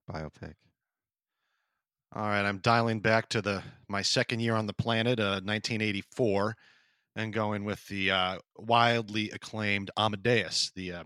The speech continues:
Speaker 2: dramatized, uh, Mozart Salieri kinda competition thing. I mean,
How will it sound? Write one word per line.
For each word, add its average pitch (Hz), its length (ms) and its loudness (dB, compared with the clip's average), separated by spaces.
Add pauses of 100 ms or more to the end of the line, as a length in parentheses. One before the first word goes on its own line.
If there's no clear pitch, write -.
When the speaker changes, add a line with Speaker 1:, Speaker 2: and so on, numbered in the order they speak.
Speaker 2:
dramatized, 98 800 0
uh, 85 140 -6 (120)
Mozart 101 480 0
Salieri 98 720 2 (640)
kinda 98 220 -6
competition 107 760 -2
thing. 92 240 -8
I 107 80 -2
mean, 107 240 0